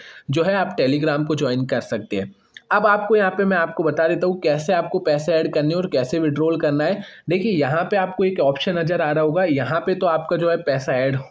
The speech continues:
होता है। अगर आपको पैसे ऐड करने हैं तो इस पे क्लिक करके आप आइकन पे अपना पैसा ऐड कर सकते हैं, और विड्रॉल अगर करने हैं तो इस आइकन पे आपको क्लिक कर लेना है, यहाँ पे विड्रॉल आपका हो जाएगा।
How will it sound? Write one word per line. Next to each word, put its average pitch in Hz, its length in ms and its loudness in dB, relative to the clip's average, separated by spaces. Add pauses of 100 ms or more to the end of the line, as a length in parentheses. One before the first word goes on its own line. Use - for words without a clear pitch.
(120)
होता 135 240 -2
है। 208 200 0 (260)
अगर 151 200 2
आपको 180 260 -2
पैसे 151 320 0
ऐड 165 180 0
करने 156 200 0
हैं 190 100 -2
तो 190 180 -4
इस 185 220 -2 (180)
पे 175 80 -2
क्लिक 170 360 0
करके 156 280 0
आप 156 200 0
आइकन 139 400 -2
पे 180 100 0
अपना 135 340 -2
पैसा 131 320 -2
ऐड 127 180 0
कर 151 120 0
सकते 165 320 -2
हैं, 208 100 0 (300)
और 147 120 2
विड्रॉल 156 420 2
अगर 208 200 0
करने 180 240 0
हैं 196 100 0
तो 196 80 2
इस 180 200 -2
आइकन 160 360 0
पे 170 80 0
आपको 151 300 -2
क्लिक 147 340 0
कर 151 80 2
लेना 175 240 0
है, 180 120 0
यहाँ 139 240 -2
पे 165 160 -2
विड्रॉल 143 380 2
आपका 131 300 0
हो 147 220 0
जाएगा। 147 340 0